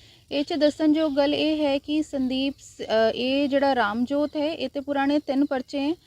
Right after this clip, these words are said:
ਅਸਲਾ ਐਕਟ, ਐਨ ਡੀ ਪੀ ਐਸ ਐਕਟ, ਆਰਗੇਨਾਈਜ਼ਡ ਕ੍ਰਾਈਮ ਦੇ।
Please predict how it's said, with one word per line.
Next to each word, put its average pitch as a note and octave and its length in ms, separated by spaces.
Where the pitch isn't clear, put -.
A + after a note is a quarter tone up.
ਅਸਲਾ C4+ 360
ਐਕਟ, C#4 380
ਐਨ A#3 200
ਡੀ C4 100
ਪੀ C4+ 180
ਐਸ C#4 200
ਐਕਟ, C4 260
ਆਰਗੇਨਾਈਜ਼ਡ B3 640
ਕ੍ਰਾਈਮ G#3+ 480
ਦੇ। C#4+ 140